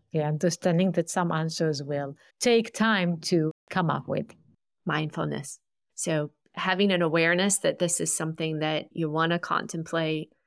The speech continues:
Speaker 2: sitting with it, bringing it to top of mind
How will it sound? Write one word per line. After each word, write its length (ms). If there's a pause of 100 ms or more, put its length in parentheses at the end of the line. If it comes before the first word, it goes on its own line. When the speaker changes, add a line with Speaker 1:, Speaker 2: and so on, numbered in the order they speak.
(220)
Speaker 2:
sitting 580
with 240
it, 440 (640)
bringing 400
it 160
to 120
top 360
of 160
mind 580